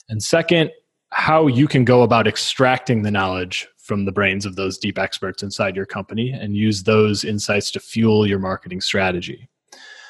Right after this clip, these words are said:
I'm excited about this conversation because content marketing is a personal passion of mine, and it's such an important topic for B two B manufacturers. When your competitors are talking all about themselves,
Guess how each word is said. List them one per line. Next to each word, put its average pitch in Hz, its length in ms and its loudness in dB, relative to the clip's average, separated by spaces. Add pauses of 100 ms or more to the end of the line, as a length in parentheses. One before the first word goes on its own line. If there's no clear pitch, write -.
(320)
I'm 117 60 4
excited 190 380 4
about 147 160 2
this 139 100 -6
conversation 117 540 2
because 110 180 -2
content 143 300 0
marketing 120 400 4
is 107 80 0
a 104 40 2
personal 123 520 2
passion 107 440 0
of 92 140 -6
mine, 98 420 -2 (380)
and 110 80 -2
it's - 160 -6
such 127 300 0
an 135 80 4
important 107 400 2
topic 101 440 0
for 98 120 -12
B 110 160 2
two 104 80 0
B 98 120 -2
manufacturers. - 1040 -4 (520)
When 101 160 -6
your 101 80 -2
competitors 135 680 4
are 98 60 2
talking 117 400 2
all 110 140 6
about 98 240 -2
themselves, 165 800 0